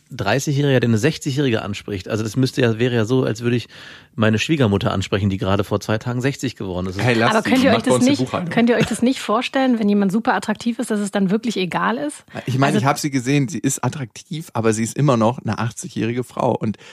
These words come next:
Speaker 2: wäre für mich als Mann schon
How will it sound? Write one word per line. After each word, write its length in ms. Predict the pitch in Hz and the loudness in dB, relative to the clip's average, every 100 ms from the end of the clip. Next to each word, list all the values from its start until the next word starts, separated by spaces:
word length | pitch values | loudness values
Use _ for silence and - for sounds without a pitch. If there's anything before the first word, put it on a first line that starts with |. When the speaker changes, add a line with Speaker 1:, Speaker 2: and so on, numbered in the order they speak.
| - | -4
Speaker 2:
wäre 180 | 120 110 | 0 2
für 140 | 113 | 2
mich 260 | 104 190 - | 4 4 2
als 220 | 104 - | -2 0
Mann 360 | 101 139 202 - _ _ _ - | 0 2 0 -4 _ _ _ -10
schon 600 | - 127 147 170 156 | 0 4 4 2 -2